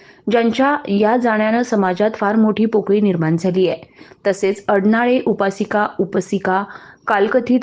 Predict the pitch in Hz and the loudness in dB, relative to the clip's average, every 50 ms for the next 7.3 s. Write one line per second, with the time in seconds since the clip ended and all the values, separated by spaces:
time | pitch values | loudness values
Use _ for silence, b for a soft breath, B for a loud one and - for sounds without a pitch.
0 | - - 190 180 180 180 202 208 202 202 214 - 220 190 180 185 185 185 190 185 | 0 -2 0 0 0 2 2 2 2 2 0 -2 -4 -4 -2 -2 -2 -2 -2 -2
1 | 202 202 190 165 165 165 - - 220 190 - - 180 190 220 247 254 226 - - | -2 0 0 -2 -2 -4 -6 -4 -4 -4 -4 -4 -2 0 0 0 0 -2 -6 -2
2 | - 226 196 196 202 202 220 233 240 254 269 - - 208 190 196 208 208 - - | 0 0 2 2 2 2 2 2 2 2 0 2 2 0 0 0 0 -2 0 -2
3 | - - - 185 190 - - 220 247 247 B B B B B B - 226 208 220 | -4 -2 -4 -4 -4 -2 -2 -4 -4 -4 B B B B B B -4 -2 -2 -2
4 | 247 - 262 226 233 254 262 254 254 220 190 180 180 185 196 214 - 226 208 190 | 0 -2 -2 0 0 0 0 2 0 0 0 0 0 0 0 0 0 -2 -2 0
5 | 185 190 190 190 196 202 196 190 185 185 - 220 208 185 - 175 175 175 170 170 | 0 0 0 2 2 2 2 2 0 -2 -2 -4 -4 -2 -2 0 0 0 0 0
6 | - 214 220 - 226 202 190 180 175 185 202 B B B B B B - 214 214 | 0 -2 -2 -2 -2 -2 -2 -2 -2 -2 -4 B B B B B B -2 0 0
7 | 240 254 254 - 269 277 | 0 0 2 2 0 0